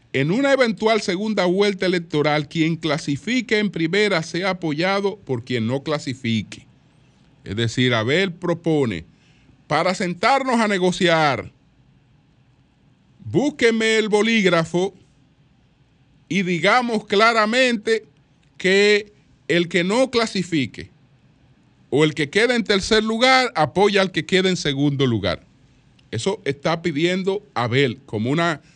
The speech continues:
como una condición para la alianza. La segunda condición es que quien saque, que esa podría ser una segunda condición, quien saque más votos en las municipales de febrero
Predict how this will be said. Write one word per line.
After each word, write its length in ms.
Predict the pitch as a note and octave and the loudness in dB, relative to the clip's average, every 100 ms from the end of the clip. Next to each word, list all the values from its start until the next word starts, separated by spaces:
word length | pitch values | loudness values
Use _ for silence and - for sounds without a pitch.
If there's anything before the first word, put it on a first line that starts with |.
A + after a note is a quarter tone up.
| _ | _
como 240 | - B2+ C#3+ | -4 0 2
una 240 | F#3+ - | 2 0
condición 840 | - F3 E3+ D#3 - F#3 G#3 D#3 G#2 - _ _ _ _ | 0 0 0 -4 -2 0 0 0 -6 -14 _ _ _ _
para 520 | C#3 C#3 C#3+ D3+ D3 _ | 0 0 0 -2 -4 _
la 260 | B2+ C3 C#3 | -4 0 -2
alianza. 640 | C3+ A2 G#2 F#2 E2+ - - _ _ _ _ _ _ _ _ _ _ - | -2 -2 -2 -2 -6 -10 -20 _ _ _ _ _ _ _ _ _ _ -10
La 240 | F#2+ C3+ D#3+ | -2 0 0
segunda 460 | E3+ G3+ B3 A#3 | -2 -2 0 0
condición 680 | A3 A3 G#3+ - B3 G3 A#2 - - - - - | 0 -2 -2 -2 0 2 -2 -6 -20 -20 -12 -4
es 120 | F3 | -2
que 160 | A3 G#3 | -2 -2
quien 280 | G#3 F#3 | 0 0
saque, 520 | F3 - A3 A#3+ G3 C3 | 0 0 0 0 -6 -8
que 100 | D#3+ | -4
esa 180 | G3 | -4
podría 200 | G3+ G3 | 0 -2
ser 160 | G3 G3 | 0 -2
una 200 | G3 F#3 - | -4 -6 -6
segunda 360 | F3 G3+ G3 | -4 -2 -2
condición, 540 | G#3 G3 F#3 G#3 F3 B2 - - - | 0 -2 -2 -2 -2 -4 -10 -20 -8
quien 280 | F#3+ F3+ E3 | -2 0 0
saque 400 | G3 A#3 B3 C4 | 0 0 2 2
más 200 | B3 F3 | 2 2
votos 320 | G#3+ G#3+ F#3+ | 2 2 2
en 80 | F3 | 0
las 100 | D#3+ | 0
municipales 640 | D3 D3 C3+ - F#3+ G3+ | 0 -2 -4 -2 0 2
de 80 | F#3 | 0
febrero 560 | F#3 F#3 F#3+ E3 D3 | -2 0 2 0 -2